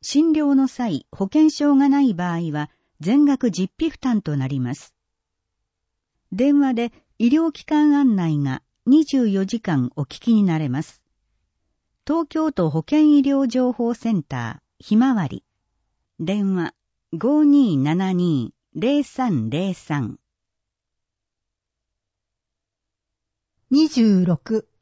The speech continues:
Speaker 2: 検診者による胃がん、バリウム、肺がん検診、十一月、十二月分申し込み案内。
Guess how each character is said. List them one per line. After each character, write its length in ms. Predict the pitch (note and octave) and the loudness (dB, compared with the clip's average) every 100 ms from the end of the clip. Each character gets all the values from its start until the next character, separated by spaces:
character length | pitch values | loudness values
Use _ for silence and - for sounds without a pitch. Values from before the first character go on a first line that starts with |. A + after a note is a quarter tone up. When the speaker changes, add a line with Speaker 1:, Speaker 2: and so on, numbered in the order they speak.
| _ _ _ _ _ _ _ - | _ _ _ _ _ _ _ -4
Speaker 2:
検 280 | D4+ F4 | -2 -2
診 240 | - E4+ E4+ | 0 0 0
者 220 | - G#3 | 2 6
に 160 | G3 F#3 | 6 6
よ 120 | F3+ | 4
る 240 | F3+ - - | -2 -8 0
胃 180 | A3 | 2
が 160 | A#3+ C4+ | 4 2
ん、 180 | C4 - _ _ _ | -4 -6 _ _ _
バ 140 | G3 G#3 | -4 -2
リ 160 | C#4 | -2
ウ 100 | G#3+ | -2
ム、 220 | D#3+ G3+ - _ _ | -2 -4 -12 _ _
肺 300 | A3+ C#4 C#4+ | -2 0 0
が 160 | C#4+ | 0
ん 100 | C4+ | -2
検 320 | B3 B3+ A#3+ G#3+ | -2 0 0 0
診、 400 | - F3 F3 - _ _ _ - | -2 -4 -4 -6 _ _ _ -2
十 240 | A#3 D4+ | 2 2
一 240 | C#4+ - | 0 -4
月、 340 | C#4+ B3+ C#4 A3+ | -4 -4 -4 -4
十 260 | F3+ B3 | 0 2
二 120 | C#4 C#4+ | 2 2
月 300 | C#4+ - B3 | -2 -2 0
分 320 | G3 E3 A3+ | 0 0 0
申 240 | F#3+ A#3+ C4+ | 2 2 0
し 120 | - | -2
込 160 | C4+ | 0
み 140 | B3+ A#3+ | 2 0
案 260 | A3+ G#3+ F#3 | 0 2 2
内。 300 | E3+ E3+ | 2 -4